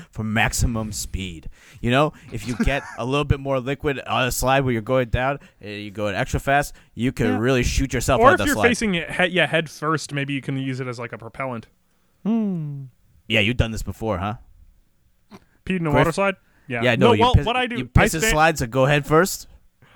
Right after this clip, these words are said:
Speaker 3: I stand at the top and I just pee down and then I use the ladder to climb back down.
Speaker 1: Oh, okay, okay, okay. Okay. You're a man of the people. You're helping everybody get maximum velocity.
Speaker 3: Yeah, I'm nice.
Speaker 1: Yeah.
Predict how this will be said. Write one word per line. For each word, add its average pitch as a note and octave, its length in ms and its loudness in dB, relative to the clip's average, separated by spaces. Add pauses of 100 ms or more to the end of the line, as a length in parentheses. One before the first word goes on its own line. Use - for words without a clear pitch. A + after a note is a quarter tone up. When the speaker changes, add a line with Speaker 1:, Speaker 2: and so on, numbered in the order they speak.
Speaker 3:
I G#3 120 2
stand G#3+ 280 0
at D3 60 -4
the D3 60 -10
top D#3 260 2
and D3+ 80 -4
I C#3 60 -2
just C#3+ 180 -6
pee C#3+ 160 -4
down B2+ 280 0
and B2 100 -2
then B2 80 -2
I B2 40 0
use A#2+ 200 -2
the B2+ 80 -4
ladder A#2 260 -6
to A2+ 60 -10
climb A2+ 200 -8
back A#2 140 -4
down. B2+ 240 2
Speaker 1:
Oh, G#2 760 0
okay, D#2+ 220 -6
okay, E2+ 260 -6
okay. D2 260 -14 (320)
Okay. F#2 320 -14 (420)
You're D#3+ 260 2
a E3+ 80 4
man E3+ 280 2
of D3+ 60 0
the C#3+ 100 -4
people. C3 380 0
You're A#2 100 -6
helping C#3+ 300 0
everybody A2 380 -2
get G2 160 -6
maximum A2 440 -2
velocity. F#2+ 600 -4 (1500)
Speaker 3:
Yeah, D3 140 2
I'm G#3 180 2
nice. C#3 380 0 (560)
Speaker 1:
Yeah. F2+ 360 -4